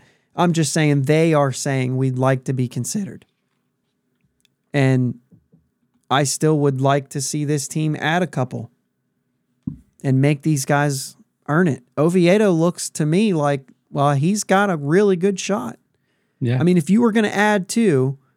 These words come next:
Speaker 1: and of those seven names I just named,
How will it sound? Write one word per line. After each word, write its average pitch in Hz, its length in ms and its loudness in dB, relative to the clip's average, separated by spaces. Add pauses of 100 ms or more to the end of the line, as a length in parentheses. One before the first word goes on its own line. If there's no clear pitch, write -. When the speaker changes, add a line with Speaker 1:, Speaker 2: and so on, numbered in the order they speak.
(260)
Speaker 1:
and 151 160 0
of 151 140 0
those 170 220 2
seven 196 380 2
names 185 320 0
I 170 80 2
just 160 260 -4
named, 175 440 -2